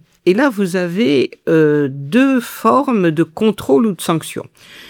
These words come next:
Premièrement, en France, euh, on a, euh, fondé une haute autorité qui s'appelle la H deux A, qui ne, euh, c'est, alors la H deux A, c'est, euh, la haute autorité de l'audit.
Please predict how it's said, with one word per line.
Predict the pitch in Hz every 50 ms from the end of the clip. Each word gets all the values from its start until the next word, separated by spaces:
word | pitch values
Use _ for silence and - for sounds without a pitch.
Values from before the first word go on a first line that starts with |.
| - - - _ -
Premièrement, | - 247 262 254 277 277 247 240 226 208 175 143 - -
en | 147 151
France, | - - - - 143 143 180 247 381 403 - - - - - - - - _ _ _ _ - - - - - _ - -
euh, | 175 165 160 160 - - -
on | 202 220 233 220
a, | 214 196 175 160 151 139 135 113 - - - -
euh, | 165 156 151 151
fondé | 131 - - - 214 214 185 170 170 196 190 180
une | 165 160 151 151
haute | 151 160 165 160 170
autorité | 151 - - 147 135 165 170 170 - 262 - 294
qui | 240
s'appelle | - - 143 - - 135 123
la | 131 127 127 151 147
H | 131 -
deux | 160 170 175 190
A, | 233 254 302 - - - _
qui | - - 220 196
ne, | 180 185 175 151 - - - - -
euh, | 151 151 135 - - 175
c'est, | - - - -
alors | - 139 123 127
la | 135 143
H | 143 135
deux | - 143 139 147
A, | 143 139
c'est, | - - - - - - - - - - _ - - - - - - - _ - -
euh, | - 165 - - - -
la | 147 156 165 160
haute | 165 175 160 - - -
autorité | 151 - - 151 139 131 139 131 - 170 160
de | 151 139 135
l'audit. | 139 156 165 165 139 139 190 220 - - _ -